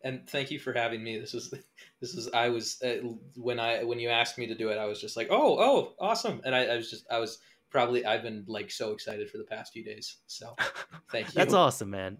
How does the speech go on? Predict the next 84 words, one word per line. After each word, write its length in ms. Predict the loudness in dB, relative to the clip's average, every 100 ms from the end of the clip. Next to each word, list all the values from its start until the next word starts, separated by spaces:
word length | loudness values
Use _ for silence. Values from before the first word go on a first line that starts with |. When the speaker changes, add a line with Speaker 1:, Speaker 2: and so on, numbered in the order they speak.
| 2
Speaker 2:
That's, 180 | 2 2
Speaker 1:
Yeah. 60 | 0
Speaker 2:
that's 200 | 0 2
really 220 | 2 4
awesome. 360 | 4 2 0
I, 440 | 0 0 2 2 0
I, 140 | 2
it, 260 | 0 0 -4
it 60 | 6
does 200 | 6 6
make 140 | 4
me 80 | 2
feel 220 | 2 2
good 180 | 2 -2
when 120 | 0
I 120 | 0 0
hear 200 | -4 -4
that. 180 | -2 0
I 60 |
know 120 | 0
there's 160 | -2 -2
been 160 | -4 -4
other 220 | -4 -4
guests 260 | -4 -6
where 60 | -6
there's 160 | -6 -4
like, 160 | -4
"Oh, 140 | -2 -4
I've 140 | -4
been 120 | -4 -4
looking 200 | -2 2
forward 180 | 2
to 60 | 4
this." 100 | 0
I'm 80 | 2
like, 160 | 0 2
"Oh, 320 | 6 6 4 _ _ -10
I 60 | -4
mean, 120 | 0
I 80 | 2
just 180 | 0 0
want 140 | 0
to 60 | 4
talk 300 | 4 4 4
and 100 | 4
hang 200 | 6 4
out." 180 | 2 2
So 80 | 2
that, 180 | 0 -2
that's 240 | -4 -4
cool. 320 | -2 4 4 2 -4
'Cause 80 | 4
I 100 | 8
always 180 | 8 8
just 120 | 6
look 140 | 4 4
at 60 | 4
this 160 | 4
as, 80 | 2
like, 200 | 2 2
you 80 | 2
know, 120 | 0
talking 380 | 4 4 4 -2
to 120 | -4
a 40 | 0
friend 260 | 2 2
or, 40 | 0
like, 160 | -2
talking 260 | -2 -4 -4
to 60 |
someone 240 | -6 -4 -2
who 100 | 0
I've 140 | 0
really 180 | 0 -2
wanted 200 | -2 -4 -4
to 40 |
have 160 | -6 -6
a 40 |
conversation 640 | -8 -10 -10 -8 -8 -10 -12
with. 140 | -14
So 140 | -10 -6
I 120 | -2 -4
get 160 | -6 -14
that. 200 | -18